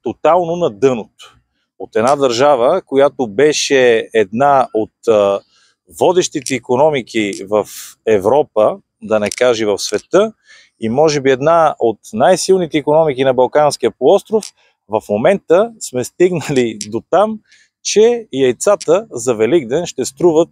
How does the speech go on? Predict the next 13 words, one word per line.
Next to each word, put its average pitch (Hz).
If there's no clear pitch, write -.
един 117
лев, 170
при 254
положение, 165
че -
в 113
съседна 120
Турция 185
номиналната 127
им 101
стойност 165
е 147
около 131